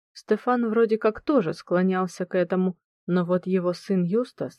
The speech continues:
решительно настаивал на битве.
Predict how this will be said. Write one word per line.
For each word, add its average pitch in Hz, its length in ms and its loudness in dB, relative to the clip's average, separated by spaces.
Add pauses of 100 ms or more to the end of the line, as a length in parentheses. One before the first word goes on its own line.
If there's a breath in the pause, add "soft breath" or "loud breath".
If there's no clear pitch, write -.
(120)
решительно 196 720 0
настаивал 165 720 -4
на 180 200 0
битве. 170 520 -12